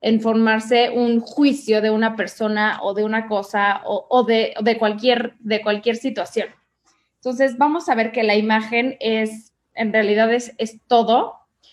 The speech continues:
y se puede aplicar tanto a una persona, a una institución, a una marca. En realidad, la imagen está presente todo el tiempo y vive con nosotros. No es algo que nos podamos quitar.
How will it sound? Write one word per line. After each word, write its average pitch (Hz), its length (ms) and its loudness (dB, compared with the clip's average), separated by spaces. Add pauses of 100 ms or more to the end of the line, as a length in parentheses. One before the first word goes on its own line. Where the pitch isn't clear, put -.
(200)
y 240 140 0
se 233 160 0
puede 233 160 4
aplicar 214 420 0
tanto 202 260 -2
a 214 60 4
una 233 240 0
persona, 226 640 0
a 196 100 -4
una 208 180 -4
institución, 214 800 -2
a 208 180 -6
una 208 160 -6
marca. 208 760 -4
En 208 140 -8
realidad, 214 520 0
la 226 180 2
imagen 220 380 0
está 214 280 -4
presente 233 880 -2 (220)
todo 254 240 8
el 240 220 0
tiempo - 280 -10 (260)
y 214 140 -4
vive 233 320 2
con 208 140 -4
nosotros. 196 360 -10
No 233 120 2
es 233 100 -2
algo 240 280 4
que 220 220 0
nos 214 200 -4
podamos 226 440 2
quitar. 208 500 -2